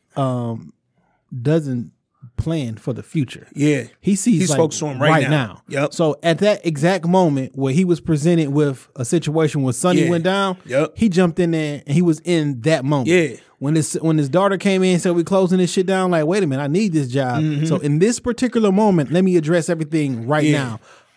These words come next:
Speaker 1: Oh, uh, I'm gonna be the ma-, I'll do the manager, and I,
Speaker 2: Yeah.
Speaker 1: 'cause you're not really thinking long term. You thinking,
Speaker 2: Yeah.
Speaker 1: like, right now. So when you went over there angry and shit, and you got presented with some pussy for the
Speaker 2: Yeah.
Speaker 1: first time in a couple months,
Speaker 2: Yeah.
Speaker 1: or wherever,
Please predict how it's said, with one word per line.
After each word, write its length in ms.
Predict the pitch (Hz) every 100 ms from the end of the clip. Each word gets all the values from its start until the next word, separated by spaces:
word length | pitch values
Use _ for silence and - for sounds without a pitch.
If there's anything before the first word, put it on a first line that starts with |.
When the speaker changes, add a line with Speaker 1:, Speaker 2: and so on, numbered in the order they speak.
| -
Speaker 1:
Oh, 240 | 147 117 104 _ _ _ -
uh, 260 | 143 127 -
I'm 120 | 175
gonna 80 | 160
be 120 | 175
the 80 | 156
ma-, 80 | 175
I'll 200 | 185 254
do 100 | 208
the 80 | 175
manager, 480 | 165 165 165 180 165 -
and 100 | 180
I, 80 |
Speaker 2:
Yeah. 160 | 156 147
Speaker 1:
'cause 160 | 131 156
you're 80 | 240
not 220 | 226 175
really 200 | 190 170
thinking 360 | 180 185 147
long 240 | 160 160 135
term. 380 | - 226 143 139
You 80 |
thinking, 240 | 208 170 151
Speaker 2:
Yeah. 60 | 147
Speaker 1:
like, 180 | 139 120
right 240 | 160 143
now. 360 | 151 190 123 - _ _
So 400 | - 185 156 160
when 200 | 156 143
you 80 | 160
went 140 | 170
over 160 | 180 180
there 140 | 196
angry 400 | 165 170 170 160
and 100 | 160
shit, 300 | 156 170 170
and 180 | 123 127
you 340 | 120 123 135 165
got 240 | 165 151
presented 340 | 151 139 165
with 140 | 156 151
some 120 | 135
pussy 320 | 208 233 165 165 - _
for 60 | - 147
the 60 | 160
Speaker 2:
Yeah. 60 |
Speaker 1:
first 260 | 139 180 -
time 300 | 180 170 160
in 100 | 151
a 60 | 143
couple 280 | 196 160 156
months, 340 | 180 180 160
Speaker 2:
Yeah. 380 | 160 196 170 123
Speaker 1:
or 140 | 147 160
wherever, 320 | 175 185